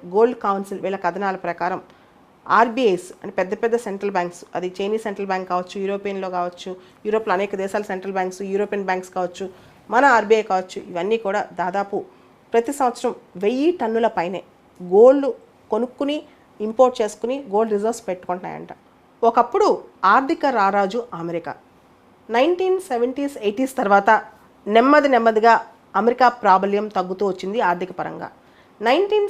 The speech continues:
సెవెంటీ నైన్ తర్వాత చూసుకుంటే చైనా factory of the world అయిపోయింది. మ్యానుఫ్యాక్చరింగ్ స్లోగా అమెరికా నుంచి దూరం అయిపోయి చైనా, ఇతర దేశాలు, ఇతర దేశాలకి మ్యానుఫ్యాక్చరింగ్ వెళ్ళిపోయిందనమాట.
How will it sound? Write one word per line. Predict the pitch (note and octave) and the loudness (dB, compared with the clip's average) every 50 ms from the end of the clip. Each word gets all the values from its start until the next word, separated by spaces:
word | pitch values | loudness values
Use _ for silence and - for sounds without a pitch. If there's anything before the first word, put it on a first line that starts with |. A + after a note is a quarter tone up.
| - - | -2 -2
సెవెంటీ | B3 A3+ A3+ A#3+ A#3+ B3 A#3+ | -2 -2 -2 -2 -4 -4 -4
నైన్ | A#3+ A#3 A#3 | -2 -2 -2
తర్వాత | G#3+ G3 G3+ G3+ - G3 - | -2 -4 -4 -4 -6 -10 -12
చూసుకుంటే | F3+ F#3 - - F3 F3 F3 E3 - - _ _ _ _ _ _ _ _ _ - - | -12 -12 -10 -12 -10 -8 -8 -10 -10 -14 _ _ _ _ _ _ _ _ _ -6 -2
చైనా | G#3 A3 A#3 B3+ A#3 G3 - - _ _ _ _ _ _ _ - _ - | 0 2 2 2 2 0 0 -4 _ _ _ _ _ _ _ -20 _ -2
factory | B3+ A3 A#3 B3+ - - - C#4+ C#4 | 0 2 2 0 -2 -4 -2 -2 0
of | C4 A3+ A3 | 0 0 -2
the | G#3 G3+ | -2 0
world | G3+ G3+ G3+ G3+ | 0 0 0 -2
అయిపోయింది. | F#3 F#3 F#3 F3+ F3+ F3 E3 - - _ _ _ _ _ _ - | -4 -6 -8 -8 -10 -10 -12 -14 -18 _ _ _ _ _ _ -4
మ్యానుఫ్యాక్చరింగ్ | G#3 G#3+ A#3+ C#4 E4+ E4+ - D4+ D4 D4 - - C#4+ C#4+ C#4 - | 0 2 2 2 2 2 0 0 -2 -2 -4 -6 -6 -6 -6 -6
స్లోగా | - A3+ G#3+ A3 A3 A#3 A#3 G#3 | -4 -2 0 0 2 2 2 2
అమెరికా | G3+ G#3 G#3 G#3+ A#3 A3 | 0 -2 -4 -2 -2 -2
నుంచి | A3 G#3+ G#3+ F#3 | -2 -4 -6 -6
దూరం | F#3+ F#3 F#3+ F#3 | -6 -6 -4 -6
అయిపోయి | F3+ F#3 F#3+ G#3 A#3+ A#3 A#3 - _ _ _ _ _ _ - | -6 -6 -6 -6 -6 -8 -10 -14 _ _ _ _ _ _ 4
చైనా, | A#3 A#3 A#3+ B3+ B3 A#3+ - - - - G3+ | 6 6 6 6 4 2 0 -2 -8 -10 -8
ఇతర | G3+ - B3 B3 A3 G#3 | -2 0 0 0 0 0
దేశాలు, | G3 G3 - F#3 E3+ E3 - - _ _ _ _ _ - G#3+ | -4 -2 -4 -4 -4 -4 -8 -12 _ _ _ _ _ -14 -6
ఇతర | - B3 A#3+ A3+ G#3+ | -4 -4 -2 -2 -4
దేశాలకి | G3+ - G3+ G3+ A3+ C4 A#3 | -4 -4 -6 -6 -4 -4 -4
మ్యానుఫ్యాక్చరింగ్ | G3 F#3+ A3+ A3 G3+ G3+ - G#3+ G#3+ F#3+ | -4 -4 -4 -6 -8 -8 -8 -8 -6 -6
వెళ్ళిపోయిందనమాట. | F3 F3+ F3+ F#3 F3 E3+ D#3+ D#3+ D#3+ D#3 D#3+ | -6 -6 -6 -8 -10 -10 -10 -10 -12 -12 -14